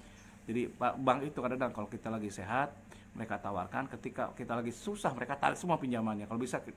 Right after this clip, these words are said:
kalau memang macet, dilelang gitu. Itu yang terjadi pada Anda, mungkin sahabat-sahabat kita juga semua gitu. Tapi ya itulah, nggak apa-apa, karena saya udah salah, ya itu seperti itu. Jadi dulu saya buat bayar bunga bank, toh itu hampir dua ratus lima puluh sampai tiga ratus jutaan. Itu bayangin ya,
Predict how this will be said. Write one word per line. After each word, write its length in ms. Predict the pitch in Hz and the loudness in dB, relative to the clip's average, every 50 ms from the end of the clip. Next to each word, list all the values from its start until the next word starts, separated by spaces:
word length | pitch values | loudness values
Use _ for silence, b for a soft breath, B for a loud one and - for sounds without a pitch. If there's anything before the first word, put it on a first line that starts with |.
| 101 98 127 120 - - - | -8 -6 -6 -6 -6 -8 -10
kalau 240 | - - 113 117 113 | -4 0 0 2 2
memang 320 | 117 117 123 123 123 127 135 | 2 2 2 2 2 4 6
macet, 320 | 151 175 170 - 160 123 | 6 6 6 4 0 0
dilelang 400 | 113 110 131 139 131 120 107 104 | 2 2 4 4 4 4 2 0
gitu. 180 | 101 92 90 87 - B B B B B B | -4 -6 -6 -8 -10 B B B B B B
Itu 100 | 117 117 | -2 0
yang 140 | 139 127 110 | 0 0 0
terjadi 260 | 107 107 104 110 117 127 | -2 -2 0 0 -2 0
pada 240 | 123 113 104 98 95 | 0 0 0 0 0
Anda, 160 | 104 117 131 | 2 2 0
mungkin 180 | 120 120 120 127 | 0 0 -2 -2
sahabat-sahabat 720 | 120 117 101 101 101 95 104 95 104 101 - - - - | -2 -2 -2 -2 -2 -4 -2 -4 -4 -6 -8 -12 -10 -8
kita 160 | 120 107 110 107 | -6 -4 -4 -4
juga 220 | 110 110 107 107 | -2 -2 -4 -2
semua 240 | - 107 104 98 92 | -2 -4 -4 -2 -4
gitu. 140 | 90 82 82 - - B B B B B B B B B B | -6 -6 -8 -10 -14 B B B B B B B B B B
Tapi 200 | 113 113 156 147 | -4 0 4 4
ya 100 | 135 120 120 | 6 4 4
itulah, 260 | 117 156 135 117 98 - - | 2 2 2 2 0 0 -4
nggak 120 | - 104 | -6 -4
apa-apa, 480 | 95 101 101 101 101 123 127 131 127 - | -2 0 0 0 2 2 2 2 2 0
karena 180 | 101 101 104 101 98 | -4 -4 -4 -4 -4
saya 160 | - 104 101 | -6 -6 -6
udah 140 | 101 98 92 | -6 -6 -6
salah, 320 | - 92 95 107 117 127 127 131 110 | -6 -4 -4 -2 -2 -4 -4 -8 -10
ya 120 | 104 101 104 | -8 -6 -6
itu 120 | 104 104 - | -6 -6 -8
seperti 320 | 113 - - - 98 95 | -12 -12 -8 -8 -8 -8
itu. 120 | - 92 90 - B B B B B B B B - | -8 -10 -10 -10 B B B B B B B B -4
Jadi 160 | 113 117 135 | -2 0 0
dulu 240 | 120 123 139 143 135 | 2 2 2 2 2
saya 160 | - 127 120 | 0 0 2
buat 160 | 117 113 110 | 2 2 2
bayar 200 | - 117 113 113 107 | 4 2 2 2 2
bunga 200 | 107 104 107 107 | 0 0 0 0
bank, 280 | 101 110 113 123 127 - | 0 0 0 0 0 0
toh 160 | 127 107 73 | -2 -2 -2
itu 160 | 107 107 139 | -2 -4 -4
hampir 240 | 123 113 107 117 113 | -4 -4 -4 -4 -4
dua 160 | 101 110 107 | -4 -4 -4
ratus 80 | - 113 | -2 -4
lima 80 | 101 | -4
puluh 120 | - 127 - | -4 -6 -6
sampai 160 | 123 113 117 | -6 -4 -2
tiga 120 | - 110 101 | -2 -4 -4
ratus 80 | 95 - | -4 -6
jutaan. 300 | 110 - - - 95 95 92 - | -6 -4 -4 -4 -4 -6 -8 -10
Itu 160 | - 107 - 127 | -12 -8 -6 -4
bayangin 520 | 120 104 92 98 104 113 113 107 95 90 | -4 -2 -2 0 0 0 0 0 -2 -4
ya, 60 | 87 | -6